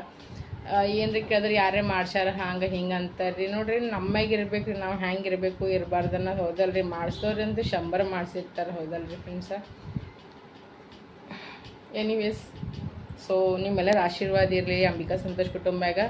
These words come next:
ಹಾಗೆ ನಮ್ಮ ಮನೆ ಹ್ಯಾಂಗೆ ಅಲ್ಲತ್ತದ ಅಂತ ನಂಗೆ ಪಕ್ಕ ಕಾಮೆಂಟ್ನಾಗ ಹೇಳ್ರಿ. ನನಗೆ ಭಾಳ ಹೀಯಾಡಿಸ್ತೀರಿ ಎಲ್ಲರೂ, "ಭದ್ರದ ಮನ್ಯಾಗ ತಗಡದ ಮನ್ಯಾಗ ಇದ್ದು ಎಟ್ ಆಟಿಟ್ಯೂಡ್ ತೋರಿಸಿ ಎಟ್ ಶೋ ಆಫ್ ಮಾಡ್ತೀಯ" ಅಂತ ಕೇಸಿನ.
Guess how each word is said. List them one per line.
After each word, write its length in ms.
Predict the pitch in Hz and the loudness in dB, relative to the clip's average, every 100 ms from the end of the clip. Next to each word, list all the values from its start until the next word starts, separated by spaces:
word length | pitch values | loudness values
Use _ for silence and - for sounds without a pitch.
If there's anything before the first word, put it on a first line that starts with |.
| - - - - | -2 -12 -12 -6
ಹಾಗೆ 280 | 180 180 | -2 2
ನಮ್ಮ 200 | 190 190 | 2 2
ಮನೆ 140 | 180 196 | 0 0
ಹ್ಯಾಂಗೆ 280 | 190 185 185 | 0 2 2
ಅಲ್ಲತ್ತದ 320 | 180 180 180 | 2 0 -2
ಅಂತ 200 | 180 180 | 0 -2
ನಂಗೆ 160 | 185 | -4
ಪಕ್ಕ 240 | 180 170 180 | -6 -6 -4
ಕಾಮೆಂಟ್ನಾಗ 680 | 180 180 170 175 185 180 | -2 -4 -4 -4 -2 -2
ಹೇಳ್ರಿ. 260 | 185 170 170 | 0 0 0
ನನಗೆ 300 | 180 185 185 | -2 -2 0
ಭಾಳ 280 | 180 180 214 | 0 4 4
ಹೀಯಾಡಿಸ್ತೀರಿ 540 | 208 190 190 - 190 | 6 6 4 2 2
ಎಲ್ಲರೂ, 220 | 180 185 | 4 4
"ಭದ್ರದ 420 | 185 175 175 180 190 | 2 0 2 2 2
ಮನ್ಯಾಗ 220 | 190 190 | 0 0
ತಗಡದ 380 | 180 165 175 180 | 0 2 2 2
ಮನ್ಯಾಗ 200 | 180 180 | 2 2
ಇದ್ದು 160 | 180 180 | 2 2
ಎಟ್ 140 | 175 | 2
ಆಟಿಟ್ಯೂಡ್ 520 | 170 175 175 180 175 | 0 0 -2 -2 -2
ತೋರಿಸಿ 260 | 175 175 180 | 0 0 0
ಎಟ್ 160 | 175 185 - | -4 -6 -4
ಶೋ 200 | 170 170 | 0 0
ಆಫ್ 160 | 175 | -2
ಮಾಡ್ತೀಯ" 360 | 175 165 160 175 | -6 -6 -2 -4
ಅಂತ 140 | 170 | -2
ಕೇಸಿನ. 320 | 175 175 175 | -4 -4 -4